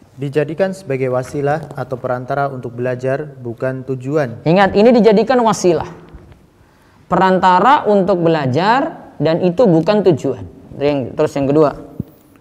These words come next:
Speaker 1: untuk menghilangkan mafsadat atau kerusakan lebih besar.
Speaker 2: Untuk menghilangkan mafsadat atau kerusakan lebih besar. Maka boleh misalnya kalau di negeri kita mengambil pendapat mazhab Syafi'i karena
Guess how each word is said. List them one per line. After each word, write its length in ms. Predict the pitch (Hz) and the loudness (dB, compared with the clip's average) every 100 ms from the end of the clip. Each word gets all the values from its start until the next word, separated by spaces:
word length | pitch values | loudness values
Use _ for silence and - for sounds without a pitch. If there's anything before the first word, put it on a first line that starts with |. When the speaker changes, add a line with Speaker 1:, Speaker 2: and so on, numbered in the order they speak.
| _ | _
Speaker 1:
untuk 300 | 175 185 196 | -6 -2 -2
menghilangkan 720 | 147 139 139 143 156 156 - | -2 -2 -2 0 -2 -2 -8
mafsadat 720 | 131 120 - 135 131 147 147 | -8 -8 -4 -4 0 -2 -4
atau 240 | - 120 123 | -12 -8 -6
kerusakan 640 | 123 123 - 131 143 143 | -6 -8 -6 -6 -6 -8
lebih 240 | 127 120 117 | -8 -10 -10
besar. 300 | 120 139 113 - - _ - | -8 -8 -8 -18 -20 _ 0
Speaker 2:
Untuk 300 | 180 196 277 | 4 6 6
menghilangkan 420 | 247 233 220 226 | 8 6 6 4
mafsadat 460 | 220 196 175 214 247 | 2 2 2 2 2
atau 100 | 226 | 2
kerusakan 480 | 175 160 185 202 170 | 4 4 4 2 2
lebih 220 | 139 123 | 2 0
besar. 260 | 135 139 127 | -4 -8 -6
Maka 240 | 147 190 165 | -2 2 6
boleh 240 | 226 233 | 8 8
misalnya 460 | 190 208 226 208 143 | 6 4 4 4 2
kalau 160 | 147 165 | 2 2
di 60 | 160 | 2
negeri 240 | 156 160 | 2 2
kita 560 | 165 175 190 147 - - - - - | 0 -2 0 -4 -6 -20 -20 -20 -4
mengambil 320 | 151 208 196 | 0 4 2
pendapat 400 | 175 170 170 165 | 4 0 0 0
mazhab 240 | 160 147 | 0 -2
Syafi'i 560 | 143 135 123 120 196 139 | -2 -6 -4 -2 0 0
karena 480 | 135 135 143 135 | -2 -6 -4 -6